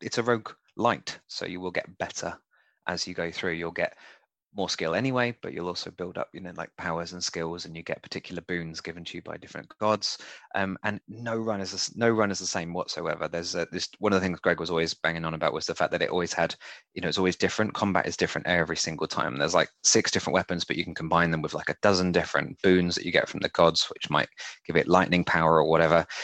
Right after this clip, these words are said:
plus a whole bunch of other skills and level ups and different things that you might encounter as you go through. Um, and yeah,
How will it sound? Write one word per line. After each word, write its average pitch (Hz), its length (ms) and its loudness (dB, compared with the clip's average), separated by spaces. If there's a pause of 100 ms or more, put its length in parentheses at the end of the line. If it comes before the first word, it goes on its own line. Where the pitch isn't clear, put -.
(160)
plus 104 240 4
a - 60 4
whole 98 180 8
bunch 87 220 2
of 87 80 0
other 92 180 6
skills 87 400 6
and 80 100 0
level 82 280 6
ups - 240 4
and 82 80 -6
different 73 220 -2
things 82 200 0
that - 80 -2
you 87 60 -4
might 80 160 0
encounter 82 380 -2
as 78 100 -4
you 80 140 -6
go 76 140 0
through. 95 360 6 (580)
Um, 95 440 4
and 113 260 4
yeah, 151 200 6